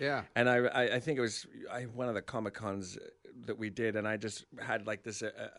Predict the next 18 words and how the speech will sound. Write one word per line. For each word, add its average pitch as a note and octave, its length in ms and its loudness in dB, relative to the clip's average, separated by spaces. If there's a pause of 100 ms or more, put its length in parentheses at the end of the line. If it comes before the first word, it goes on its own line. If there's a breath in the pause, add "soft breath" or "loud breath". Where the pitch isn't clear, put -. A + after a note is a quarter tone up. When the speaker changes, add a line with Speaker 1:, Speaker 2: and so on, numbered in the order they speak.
(300)
Speaker 2:
this A#2+ 260 -2
moment C3 400 4
where A2 160 0
I A2 80 2
was G#2+ 200 -2
like, A2 260 -6 (680 loud breath)
"Holy B2 340 2
shit, - 400 0
man!" G#2 260 0
Like, G#2+ 220 -2
now B2 160 0
I'm, B2 180 0 (220)
I'm A#2+ 160 -6
on A2 220 -2
stage G2 400 -2
with F#2+ 160 -8
Bruce F#2+ 240 -6
Campbell. G#2+ 580 -6